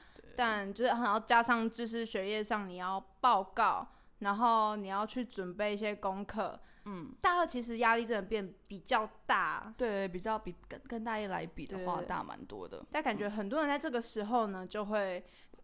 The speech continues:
Speaker 2: maybe 可能会选择
Speaker 1: 逃避。
Speaker 2: 对，对，对，就是，呃，
Speaker 1: 嗯。
Speaker 2: 可能离开这个学校或是干嘛之类的。
Speaker 1: 嗯。
Speaker 2: 说实话，如果，呃，你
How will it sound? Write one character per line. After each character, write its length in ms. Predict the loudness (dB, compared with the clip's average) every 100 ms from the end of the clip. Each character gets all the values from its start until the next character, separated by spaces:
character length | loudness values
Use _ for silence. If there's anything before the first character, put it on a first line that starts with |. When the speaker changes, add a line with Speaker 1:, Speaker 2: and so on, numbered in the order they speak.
| -2
Speaker 2:
maybe 360 | 0 0 -2
可 180 | -2 -2
能 200 | -2 -2
会 140 | 0 0
选 320 | 0 -4 -4
择 420 | -8 -8 -8 -8
Speaker 1:
逃 140 | -6 -8
避。 440 | -6 -6 -4 -2
Speaker 2:
对， 100 | -2
对， 120 | -2 -2
对， 100 | -4
就 80 |
是， 60 | 0
呃， 100 | 0
Speaker 1:
嗯。 40 |
Speaker 2:
可 120 | 0 -2
能 120 | -2
离 120 | -6
开 440 | -2 0 0 -2 -6
这 120 | -10
个 260 | -6 -6 -8
学 200 | -8 -6
校 200 | -4 -4
或 160 | -4
是 160 | -6 -8
干 220 | -2 -4
嘛 260 | -4 -8 -10
之 180 | -12 -10
类 180 | -8 -8
的。 120 | -10
Speaker 1:
嗯。 80 | -10
Speaker 2:
说 180 | -8 -2
实 80 | 2
话， 100 | 2
如 100 | 2
果， 160 | 0
呃， 180 | -2 -4
你 400 | -6 -8 -10 -12